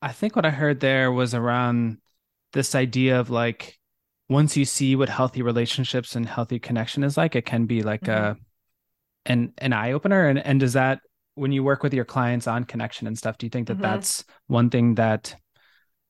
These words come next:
Speaker 1: um, surprises them too?
Speaker 2: Totally. I think the thing that I notice a ton with my clients is they often think they just need a good strategy and then they'll be set,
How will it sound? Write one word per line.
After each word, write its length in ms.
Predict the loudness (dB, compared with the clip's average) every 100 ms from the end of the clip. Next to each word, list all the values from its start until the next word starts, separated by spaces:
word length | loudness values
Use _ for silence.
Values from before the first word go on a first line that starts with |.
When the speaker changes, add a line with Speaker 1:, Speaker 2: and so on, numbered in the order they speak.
| -10
Speaker 1:
um, 500 | -6 -4 -4 -6 -10
surprises 520 | -4 -4 -2 -2 -2 -2
them 180 | -4
too? 300 | -4 -4 -4 -6 _ _ _ _ _ _ _ _ _ _ _
Speaker 2:
Totally. 540 | 2 2 4 2 2 2
I 100 | -2
think 400 | -4 -6 -6 -4
the 100 | -6
thing 240 | -2 -2
that 140 | 0 0
I 100 | -2
notice 320 | -2 -2 -6
a 40 | -12
ton 360 | -6 2 2
with 120 | 2
my 140 | -6 -10
clients 540 | -4 -2 -2 -2 -4
is 200 | -8 -6
they 200 | -6 -6 0
often 520 | 0 0 0 -2 -4
think 520 | -6 -4 -4 -6 -14 _ _ _ _
they 120 | 0 0
just 400 | 2 2 0 -4
need 180 | -4
a 60 | -4
good 300 | -2 -4 -4
strategy 960 | -10 -4 0 2 2 0 -2 0 -2 -8 _ _
and 160 | -2 2
then 140 | 2
they'll 120 | 2 -4
be 140 | -6
set, 560 | -8 -2 2 2 0